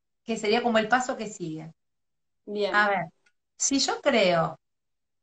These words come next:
Speaker 1: eh, como muchas personas, sobre todo los que están de, en el marco de la ciencia, que realmente nadie nos creó, que somos frutos del azar. <laughs> Como,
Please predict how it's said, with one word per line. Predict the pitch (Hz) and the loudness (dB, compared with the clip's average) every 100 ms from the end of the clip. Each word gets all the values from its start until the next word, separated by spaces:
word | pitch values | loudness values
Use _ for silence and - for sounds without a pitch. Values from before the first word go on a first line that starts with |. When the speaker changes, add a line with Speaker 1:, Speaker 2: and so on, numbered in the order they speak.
| _ _ | _ _
Speaker 1:
eh, | 208 196 - | 0 0 0
como | 208 190 | -2 0
muchas | 240 294 | -2 -4
personas, | 277 196 - 233 190 165 165 | -6 -6 2 2 2 0 -2
sobre | 185 180 | -4 -2
todo | 247 | 0
los | 262 240 | 0 -2
que | |
están | 208 233 233 233 - | -2 0 0 -2 -8
de, | 175 190 190 | -6 -4 -2
en | 185 | -2
el | 196 | 2
marco | 226 254 262 | 2 2 -2
de | 226 | -2
la | 185 | -2
ciencia, | - 190 165 160 165 160 - _ _ _ _ _ _ - | -4 -4 -4 -6 -8 -12 -14 _ _ _ _ _ _ -2
que | 262 | 0
realmente | 330 453 349 359 311 | 0 -2 -2 -2 -2
nadie | 254 285 349 370 | 0 2 2 0
nos | 311 240 | -2 -4
creó, | 180 175 180 170 160 - _ _ _ _ _ | -4 0 2 2 0 -8 _ _ _ _ _
que | 233 | -6
somos | 294 320 359 | -2 2 0
frutos | - 294 311 320 | 0 -4 -2 -2
del | 233 190 | 0 -2
azar. | 170 - 180 156 - _ _ - - _ | -4 -2 -2 -2 -10 _ _ -20 -20 _
<laughs> | 185 165 - 277 - - 311 - 277 - | -6 -6 -8 -8 -8 -10 -10 -8 -10 -2
Como, | 233 | 0